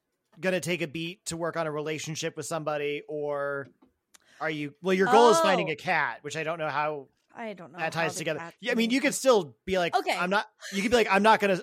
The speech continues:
Speaker 1: open the stage up 'cause I gotta, like, I gotta go find this cat."
Speaker 2: Can I, yeah, I can use this as a moment, like, <laughs> like, over a loudspeaker, "Has anyone seen a cat?" <laughs> No, I don't wanna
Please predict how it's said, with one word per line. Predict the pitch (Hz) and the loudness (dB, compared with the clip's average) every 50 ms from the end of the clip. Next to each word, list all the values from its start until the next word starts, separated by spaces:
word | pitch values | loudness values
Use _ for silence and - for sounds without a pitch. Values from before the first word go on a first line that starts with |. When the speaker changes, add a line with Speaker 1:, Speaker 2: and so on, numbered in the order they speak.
| - - | -2 -4
Speaker 1:
open | 175 180 139 180 | -4 -4 -4 -6
the | 160 147 | -8 -8
stage | - - 190 190 185 147 | -6 -4 -4 -4 -2 -2
up | 165 147 | -4 -6
'cause | - 139 | -6 -6
I | 165 160 | -8 -6
gotta, | 156 160 165 - _ | -4 -4 -6 -8 _
like, | 147 156 151 151 147 | -8 -8 -8 -6 -6
I | 151 160 | -4 -4
gotta | 165 160 156 | -4 -4 -6
go | 156 151 | -6 -6
find | - 160 151 151 143 | -6 -6 -6 -6 -8
this | 135 123 | -12 -14
cat." | - - 196 175 151 131 117 113 - _ _ _ _ _ _ _ _ _ _ _ _ _ _ _ _ _ _ _ _ _ _ _ _ _ _ | -10 -8 -6 -6 -6 -6 -8 -10 -16 _ _ _ _ _ _ _ _ _ _ _ _ _ _ _ _ _ _ _ _ _ _ _ _ _ _
Speaker 2:
Can | - - 311 294 294 | -10 -10 -8 -6 -4
I, | 277 269 277 277 285 285 277 277 269 - _ _ _ _ _ _ _ _ _ - _ _ _ _ _ - - - | -4 -2 -2 -2 -2 -2 -4 -4 -6 -8 _ _ _ _ _ _ _ _ _ -20 _ _ _ _ _ -20 -12 -6
yeah, | 320 339 294 285 | -2 -2 0 0
I | 302 277 | -2 -2
can | - - 330 285 269 | -4 -4 -6 -6 -6
use | 233 214 214 240 262 269 240 | -8 -10 -8 -8 -8 -8 -8
this | 247 285 285 254 | -10 -10 -10 -8
as | 285 262 226 254 | -8 -8 -8 -8
a | 233 | -8
moment, | 214 202 190 190 214 220 240 240 247 247 240 _ _ - | -8 -8 -8 -8 -8 -6 -6 -6 -8 -8 -10 _ _ -8
like, | 220 220 214 202 196 180 | -4 -4 -2 -4 -4 -8
<laughs> | - - - - - _ _ _ _ _ _ _ - - - _ _ | -12 -20 -20 -20 -20 _ _ _ _ _ _ _ -20 -20 -20 _ _
like, | - 233 233 226 208 - | -8 -6 -6 -6 -4 -6
over | - - 247 233 214 226 | -6 -6 -6 -6 -6 -6
a | 214 196 | -6 -6
loudspeaker, | 180 180 180 202 220 - - 254 247 226 240 247 233 | -4 -4 -4 -6 -6 -8 -12 -14 -12 -10 -10 -8 -8
"Has | 220 226 214 190 | -6 -8 -8 -8
anyone | 220 214 214 208 208 208 202 214 | -10 -10 -10 -10 -12 -12 -14 -14
seen | - - - 190 202 202 | -16 -16 -14 -14 -12 -14
a | 196 | -14
cat?" | 190 - 208 196 196 208 226 269 277 _ - | -14 -10 -8 -4 -4 -2 -4 -4 -6 _ -16
<laughs> | - - - - _ _ _ _ _ _ _ - - - _ _ - 285 - - | -20 -20 -20 -20 _ _ _ _ _ _ _ -20 -20 -20 _ _ -12 -10 -6 -4
No, | - - 370 320 285 - - | -2 0 2 0 0 0 -2
I | 349 415 | -2 0
don't | 466 466 466 | 0 -2 -4
wanna | 466 440 392 | -4 -6 -4